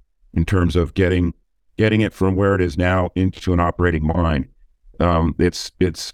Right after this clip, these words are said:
a very low cost and easy to build mine. Like I said, it's heap leach, heap leach open pit. And honestly, I, I think there's a chance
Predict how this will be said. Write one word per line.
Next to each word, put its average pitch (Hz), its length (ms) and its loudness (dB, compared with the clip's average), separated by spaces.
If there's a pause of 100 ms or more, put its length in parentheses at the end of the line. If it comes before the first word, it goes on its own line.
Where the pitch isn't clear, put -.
a 85 120 0
very 107 260 0
low 104 180 0
cost 101 540 -2
and 82 300 -2
easy 95 300 0
to 87 120 -2
build 101 300 0
mine. 95 280 0
Like 85 140 0
I 87 60 0
said, 92 180 0
it's - 220 -6
heap - 240 -6
leach, 104 200 0 (200)
heap - 260 -6
leach 104 300 0
open 104 240 0
pit. 123 340 -2 (540)
And 95 360 0 (880)
honestly, 113 460 2
I, 95 180 2
I 95 120 0
think 160 300 -4
there's 101 500 -2 (160)
a 90 80 -2
chance 113 800 -4